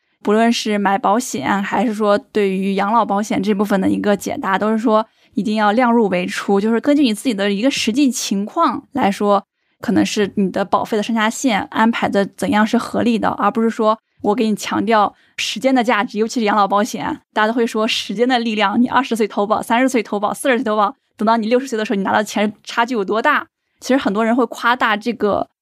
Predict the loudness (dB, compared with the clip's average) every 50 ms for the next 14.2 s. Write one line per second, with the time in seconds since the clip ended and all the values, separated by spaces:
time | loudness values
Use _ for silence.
0 | _ _ -2 0 0 0 0 0 -2 -2 -2 -4 -4 -4 -4 -4 0 0 2 2
1 | 2 0 0 -2 -2 -4 -4 -2 0 0 0 0 -2 -4 -4 -4 -2 0 0 0
2 | 0 0 _ _ _ _ _ _ -8 -2 0 2 4 4 4 2 0 -4 -8 -14
3 | _ 0 0 0 0 0 0 0 0 0 0 0 0 0 0 0 -2 -4 -4 -4
4 | -4 -4 -4 -4 -4 -2 0 0 0 0 0 0 0 0 0 -2 -4 _ _ _
5 | _ _ -2 0 0 2 2 0 0 0 -2 -4 -4 -2 -2 0 0 0 -2 -2
6 | -6 -4 -2 0 0 2 2 2 2 0 0 0 0 -4 -4 -4 -4 -2 -2 -2
7 | -2 0 0 -2 -2 -4 _ _ _ _ _ _ _ _ 0 2 2 2 2 0
8 | -2 -2 0 0 0 -2 -2 -2 -2 -2 0 0 -2 -2 -2 -2 0 2 2 2
9 | 2 0 -4 -2 0 0 0 0 2 0 0 0 0 -2 -2 0 0 0 0 2
10 | 2 2 2 0 0 0 0 2 2 2 0 -2 _ _ -8 -4 -2 0 0 0
11 | 0 -2 -2 -2 -2 -2 -2 -4 -4 0 0 0 0 0 -2 -2 -2 0 2 0
12 | 0 2 0 -2 -2 -2 -6 -6 _ 0 0 2 2 2 0 -2 -4 -6 -4 -4
13 | -4 -2 -2 0 2 2 2 2 2 2 2 2 2 2 0 -2 -4 -2 -2 0
14 | 0 0 -2